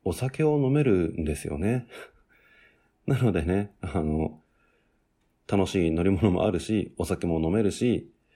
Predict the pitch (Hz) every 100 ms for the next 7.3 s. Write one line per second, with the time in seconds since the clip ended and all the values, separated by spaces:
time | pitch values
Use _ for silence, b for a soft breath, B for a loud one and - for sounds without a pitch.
0 | b b - 120 127 139 - - 87 95
1 | 92 - 107 87 85 - - - - -
2 | 92 104 123 - 98 131 123 98 - -
3 | 101 95 - 95 87 - b b b b
4 | - 92 90 95 90 - 90 80 101 120
5 | - _ _ _ _ _ _ _ _ _
6 | - 92 85 92 85 107 95 87 - 90
7 | 87 80